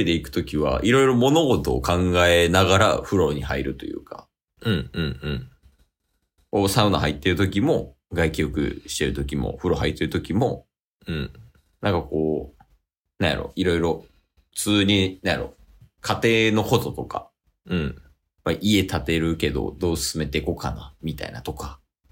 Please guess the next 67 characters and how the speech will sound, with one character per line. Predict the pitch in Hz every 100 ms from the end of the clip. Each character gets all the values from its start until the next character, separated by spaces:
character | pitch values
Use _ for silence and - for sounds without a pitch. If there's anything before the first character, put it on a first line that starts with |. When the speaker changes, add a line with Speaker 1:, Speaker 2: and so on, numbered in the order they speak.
| -
Speaker 2:
は | - -
い | -
は | -
い | -
は | - -
い。 | - _ -
Speaker 1:
と | -
か、 | 76 65 - - -
こ | 80
う、 | 80
や | 92
り | 101
た | 98
い | 82
こ | 82
と | 73
が | 67
い | 71
っ | 69
ぱ | 73
い | 76
あ | 71
っ | 71
て、 | - - - - - - _ -
Speaker 2:
う |
ん。 | 87
Speaker 1:
ど |
れ | 82 85
を | 82 82
ど | 82 95
う | 90
や | 87
ろ | 85
う |
か | - 62
な、 | - 69
み | 69
た | 71
い |
な、 | 62 50
こ | - 69
う |
考 | - 87 85 87
え | -
て、 | 135 123 - - - - - - - _ _ _ -
で、 | 135
そ | 135
の | 131
思 | 135 143
い |
つ | 143
い | 151
た | 139
こ | 127
と | 143 147
を、 | 175 123 - _ -
あ | - 85
の、 | 82 78
メ | 87 92
モ | 78
に | -
書 | - 67
い |
た | 71
り | 69
と | -
か、 | - -